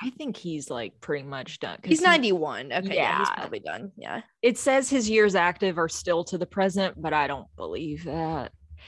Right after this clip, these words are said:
Speaker 1: He's also, I don't know if you were, um, an Austin Powers fan back in the day, but he played
Speaker 2: Mm-mm.
Speaker 1: Number Two,
Speaker 2: Oh, okay.
Speaker 1: which was, like, the right-hand man to Doctor Evil. That's how I know him.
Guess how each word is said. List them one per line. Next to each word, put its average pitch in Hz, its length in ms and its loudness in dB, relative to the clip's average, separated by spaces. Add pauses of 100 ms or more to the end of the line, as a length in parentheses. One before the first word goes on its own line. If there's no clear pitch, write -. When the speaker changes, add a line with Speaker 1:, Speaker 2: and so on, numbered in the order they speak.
(180)
Speaker 1:
He's 247 260 2
also, 262 640 6
I 196 80 4
don't 226 160 0
know 208 380 4 (160)
if 180 280 -4
you 180 320 0
were, 165 640 4
um, 156 360 -2
an 160 120 -8
Austin 156 400 -2
Powers 156 400 2
fan 180 340 -2
back 175 240 -2
in 196 60 -2
the 190 80 -2
day, 196 340 2
but - 160 -2
he 185 160 -4
played 196 280 2
Speaker 2:
Mm-mm. 180 60 -2
Speaker 1:
Number 160 360 -2
Two, 190 500 -2 (540)
Speaker 2:
Oh, 175 200 -4
okay. 170 280 -4 (240)
Speaker 1:
which 190 200 -4
was, 185 160 0
like, 175 180 2
the 170 100 2
right-hand 165 520 2
man 151 240 -4
to 156 60 -2
Doctor 151 440 0
Evil. 170 460 2
That's 202 280 4
how 170 220 4
I 147 240 6
know 202 240 6
him. 247 460 0